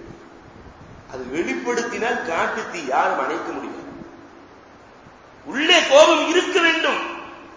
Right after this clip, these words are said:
அது வெளிப்பட ஆரம்பித்து விடுமையானால் தன்னையும் அழித்து பிறரையும் அது அழித்து விடும். ஹுமான், நபிகள் கோமான் ஸல்லல்லாஹு அலைஹி வஸல்லம் அவர்களிடத்திலே ஒருவர் வந்து கேட்கிறார், "நாயகமே, எனக்கு ஏதாவது ஒரு விஷயத்தை சொல்லுங்கள்,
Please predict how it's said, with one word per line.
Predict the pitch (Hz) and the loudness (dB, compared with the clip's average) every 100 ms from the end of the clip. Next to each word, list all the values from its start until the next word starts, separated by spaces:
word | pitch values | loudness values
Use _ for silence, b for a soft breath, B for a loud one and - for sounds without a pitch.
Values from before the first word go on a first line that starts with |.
| - - - - | -20 -20 -16 -2
அது | 180 220 | -2 2
வெளிப்பட | 226 370 370 381 349 | 4 4 4 4 6
ஆரம்பித்து | 302 320 320 311 320 294 | 6 6 4 2 -2 -2
விடுமையானால் | 294 294 285 277 262 190 - - - - - - - - | -2 0 2 2 2 2 0 -4 -10 -14 -16 -18 -16 -4
தன்னையும் | 190 262 277 285 359 359 | -2 2 2 2 0 -2
அழித்து | 208 262 330 - 392 - - - | -2 -2 -2 -2 -2 -2 -6 -2
பிறரையும் | 190 233 233 254 | 0 2 0 -2
அது | 220 127 | -2 -2
அழித்து | 135 - - | -2 -4 -6
விடும். | 151 - - - - - - - - - - - - | -8 -10 -12 -14 -16 -18 -20 -20 -20 -20 -20 -20 -8
ஹுமான், | 220 190 - - - 143 | 0 2 2 -2 -6 -4
நபிகள் | 170 294 294 | -2 0 2
கோமான் | 247 190 180 | 2 2 0
ஸல்லல்லாஹு | - 190 180 254 - | 0 0 2 4 4
அலைஹி | - 190 | 2 0
வஸல்லம் | 185 165 143 143 - | -2 -2 -2 -4 -4
அவர்களிடத்திலே | 156 156 185 - 202 165 | -4 -2 -2 -2 -2 -2
ஒருவர் | 151 135 | -2 -4
வந்து | 143 - | -4 -4
கேட்கிறார், | 175 - 147 143 - - - - - - - | -4 -4 0 0 0 -6 -8 -12 -16 -14 -4
"நாயகமே, | 185 190 226 226 - - - 156 | 0 0 0 -2 -4 -8 -12 -6
எனக்கு | 185 175 156 | -6 -4 -4
ஏதாவது | 151 269 262 214 | 2 2 2 0
ஒரு | 190 | -4
விஷயத்தை | - 247 208 185 | -4 -4 -4 -6
சொல்லுங்கள், | - 165 156 147 | -8 -8 -6 -6